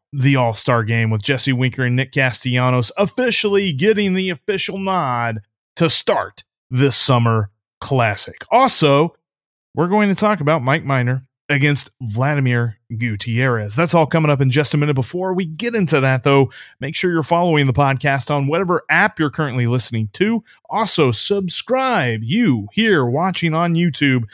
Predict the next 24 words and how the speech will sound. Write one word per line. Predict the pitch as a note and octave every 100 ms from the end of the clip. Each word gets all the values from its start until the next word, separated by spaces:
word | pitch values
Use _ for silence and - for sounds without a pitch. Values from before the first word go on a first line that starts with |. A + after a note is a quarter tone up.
| - -
make | D#3+ D3+
sure | D#3+ D#3
you're | D3
subscribed. | - C3+ - D3 B2+ G#2+
That | A#2 C3+
way, | C#3 C#3
almost | C#3 C#3+ - -
anything | E3 G3+ F3+ F#3+ F#3
that | F3 D3+
I've | E3+ F3
got | D3+ F3+ B2 G2 _ _ _ -
all | D3+ E3+ F3+ - -
season | - E3 D#3+ E3 -
long | C#3+ D3 B2 A2 G#2 - _ _ -
for | - A#3+ G3
you | A2 G2 A#2
about | D3 B2 C3+ F#2+ - - _ _
this | C#3+ B2+
Cincinnati | - C#3+ A#2+ B2+ A#2+ A#2 B2
Reds | A#2+ A#2+ A#2+ A#2 -
team. | - E3+ C#3 G2+ - - -
All | G#3+
right, | C3+ G#2
so | - G#3+